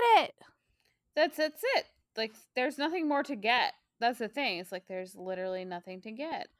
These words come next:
Speaker 1: If
Speaker 2: It
Speaker 1: I just start popping out kids left and right, does that mean that I can get a T V show and have a career for the rest of my life?
Speaker 2: Well, if you ask Jill Rodriguez, the answer would be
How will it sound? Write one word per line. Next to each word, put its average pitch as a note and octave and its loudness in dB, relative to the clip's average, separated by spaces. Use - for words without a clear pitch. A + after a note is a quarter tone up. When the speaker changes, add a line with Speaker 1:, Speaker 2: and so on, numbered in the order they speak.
Speaker 1:
If D#4 0
Speaker 2:
It D#4+ 8
Speaker 1:
I E4 10
just G#4 6
start - -4
popping F4 10
out E4+ 10
kids F4+ 6
left D#4 8
and C#4+ 8
right, D#4+ 8
does C4+ 0
that D4 10
mean D#4 6
that D4 8
I C4 8
can C#4+ 6
get C#4 8
a C#4 8
T C#4 2
V B3+ 2
show C#4+ 8
and C4+ 8
have C4 6
a B3 2
career B3+ 2
for D4+ 4
the D4+ 6
rest D#4 8
of E4 4
my D#4+ 6
life? E4 10
Speaker 2:
Well, D4 4
if - -4
you G3+ -6
ask A3+ -6
Jill A3 -4
Rodriguez, B3 -8
the A#3 -16
answer E4+ -12
would A#3+ -8
be D4+ -10